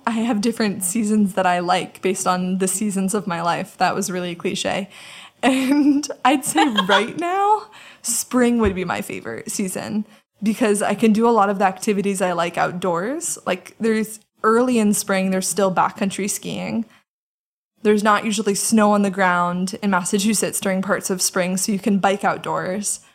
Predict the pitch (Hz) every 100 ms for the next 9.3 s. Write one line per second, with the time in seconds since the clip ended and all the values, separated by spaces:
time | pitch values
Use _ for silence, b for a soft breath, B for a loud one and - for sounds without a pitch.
0 | _ _ 208 220 208 196 220 214 196 -
1 | 202 180 185 196 208 190 190 175 - -
2 | 233 226 196 175 - 180 - - 190 180
3 | 180 185 208 160 160 - B B B 247
4 | 233 226 - 214 208 226 208 160 - -
5 | - 180 - 320 294 - - 175 190 196
6 | - 269 226 214 185 - B B B -
7 | 214 - - 247 262 240 208 196 - _
8 | _ _ _ - 208 214 214 - 175 -
9 | - 220